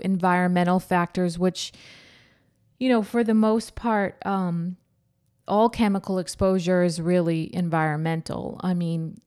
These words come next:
you know, anything that's outside of our body's environmental is what we're allowing there. And, um, you know, I wanna talk today about what role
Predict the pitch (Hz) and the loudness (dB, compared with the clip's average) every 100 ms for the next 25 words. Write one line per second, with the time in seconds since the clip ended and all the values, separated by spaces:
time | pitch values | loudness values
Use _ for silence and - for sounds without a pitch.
0 | - - - 196 180 - 196 220 208 214 | -20 -20 -8 -4 -4 -4 2 2 2 0
1 | 202 180 175 175 - 190 185 208 180 185 | 0 0 -2 -4 -4 -4 -4 -2 0 0
2 | 175 170 170 180 185 180 180 170 175 170 | 0 -2 0 2 2 0 -2 -2 -4 -2
3 | 170 170 175 165 165 175 160 160 - 180 | -2 0 0 -2 -2 -4 -2 -4 -6 -8
4 | 160 - 170 160 - 165 156 - 165 170 | -10 -10 -10 -8 -8 -8 -8 -8 -8 -6
5 | 170 165 156 156 - 165 165 156 151 156 | -4 -6 -6 -10 -12 -8 -6 -6 -6 -8
6 | - _ _ - 190 180 175 175 175 - | -14 _ _ -8 -4 -2 -2 -4 -8 -12
7 | - 196 185 175 175 185 _ - - _ | -6 -4 -2 -4 -6 -10 _ -20 -20 _
8 | - 208 190 - 202 214 220 208 - 226 | -4 -2 0 -2 -2 0 0 -2 -4 -2
9 | 202 - 208 190 185 180 180 170 165 202 | -2 -2 -4 0 0 -2 -4 -6 -4 -4
10 | 185 175 180 202 214 202 175 175 | -4 -6 -4 0 2 2 0 -2